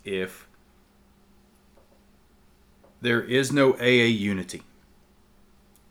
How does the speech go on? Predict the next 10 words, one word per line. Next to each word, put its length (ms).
then 500
I 380
absolutely, 720
without 320
a 60
doubt, 300
have 180
no 100
personal 400
recovery. 360